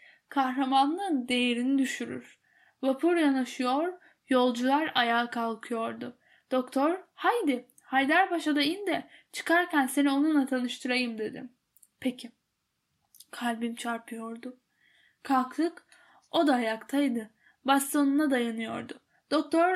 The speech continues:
önüne gitti, elini sıktı. "Nasılsınız Ferhat Bey?" "Çok iyiyim efendim." "Sizi gördüm, yanınıza gelemedim. Akrabamdan ayrılamadım. Sizi takdim ederim.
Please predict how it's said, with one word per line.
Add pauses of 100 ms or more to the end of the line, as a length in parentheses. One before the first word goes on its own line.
önüne
gitti,
elini
sıktı.
"Nasılsınız
Ferhat
Bey?" (200)
"Çok
iyiyim
efendim." (560)
"Sizi
gördüm, (260)
yanınıza
gelemedim. (320)
Akrabamdan
ayrılamadım. (280)
Sizi
takdim
ederim.